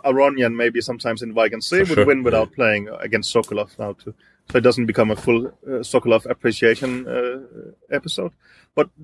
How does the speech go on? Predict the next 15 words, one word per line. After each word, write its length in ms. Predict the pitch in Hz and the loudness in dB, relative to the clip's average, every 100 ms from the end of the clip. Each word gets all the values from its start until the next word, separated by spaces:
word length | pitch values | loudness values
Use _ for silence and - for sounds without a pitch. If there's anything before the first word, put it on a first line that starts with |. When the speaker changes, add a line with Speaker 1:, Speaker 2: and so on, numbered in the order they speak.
| - 165 | -14 -2
Speaker 1:
things 220 | 190 185 | 0 4
like 160 | 185 139 | 4 4
that 160 | 156 147 | 4 4
will 160 | 139 | 0
happen, 400 | 135 151 - 104 | 2 2 0 -6
while 160 | 107 110 | -2 0
nowadays, 680 | 117 143 160 165 165 - - | 2 0 2 2 0 -6 -6
uh, 180 | 151 147 _ _ _ _ | -4 -6 _ _ _ _
no, 80 | 165 | 0
Speaker 2:
Yeah. 100 | 98 | 0
Speaker 1:
it 260 | 95 151 - | 0 -8 -2
just 200 | 151 - | -2 0
doesn't 220 | 131 113 | -4 -4
happen 260 | 110 - | -10 -12
anymore. 360 | 101 98 101 113 | -20 -20 -20 -20